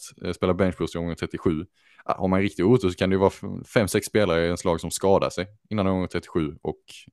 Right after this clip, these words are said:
liksom, man, man måste anpassa sig efter det. Eh, den risken minskar ju såklart om man drar wildcard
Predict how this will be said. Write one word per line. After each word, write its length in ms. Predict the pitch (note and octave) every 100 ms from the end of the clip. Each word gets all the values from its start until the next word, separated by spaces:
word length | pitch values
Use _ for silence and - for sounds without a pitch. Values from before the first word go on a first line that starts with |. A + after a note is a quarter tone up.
| -
liksom, 380 | - D#2+ D2+ E2
man, 200 | F2 E2 - - -
man 160 | - G2
måste 280 | G2+ - F#2+
anpassa 340 | F#2+ F2+ F2
sig 140 | D#2+ E2+
efter 180 | -
det. 160 | E2+ D2 - _ _ - _ -
Eh, 100 | E2
den 320 | - G2+ G2
risken 440 | F#2+ G#2+ - G2 F#2+
minskar 300 | G#2+ - E2
ju 60 |
såklart 280 | D#2+ A2 D#2 -
om 120 | E2+
man 260 | D#2+ D#2 D2 -
drar 360 | E2+ D2+ D#2+
wildcard 340 | D2+ - D2+